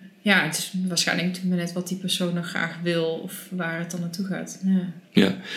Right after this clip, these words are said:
Speaker 2: Ehm, sowieso, de massages eindigen nooit in seks. Dat is heel duidelijk. Ik heb, ehm, ik laat mensen ook een, eh, formuliertje ondertekenen van, "Hé, maar even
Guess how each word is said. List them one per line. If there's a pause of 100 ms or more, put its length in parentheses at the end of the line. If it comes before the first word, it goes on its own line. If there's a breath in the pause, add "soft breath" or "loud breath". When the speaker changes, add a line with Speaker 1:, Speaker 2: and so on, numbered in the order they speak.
(340 loud breath)
Speaker 2:
Ehm, (240)
sowieso,
de
massages
eindigen
nooit
in
seks. (380)
Dat
is
heel
duidelijk.
Ik
heb,
ehm,
ik
laat
mensen
ook
een,
eh,
formuliertje
ondertekenen
van,
"Hé,
maar (420 loud breath)
even